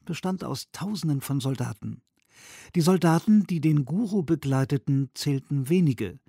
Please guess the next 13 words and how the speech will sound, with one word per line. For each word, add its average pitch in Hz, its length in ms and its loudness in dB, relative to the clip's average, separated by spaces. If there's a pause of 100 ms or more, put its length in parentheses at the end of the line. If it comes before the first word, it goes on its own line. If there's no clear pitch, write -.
(240)
und 156 120 -4
sie 160 120 0
waren 156 260 0
schlecht - 540 -2
bewaffnet. 120 720 -10 (680)
Vierzig 208 480 0
dieser 175 260 0
Soldaten 143 640 0 (260)
wurden 151 300 0
in 147 180 0
ihrer 143 380 -2
Hoffnungslosigkeit 131 1300 -6
fahnenflüchtig. - 1000 -6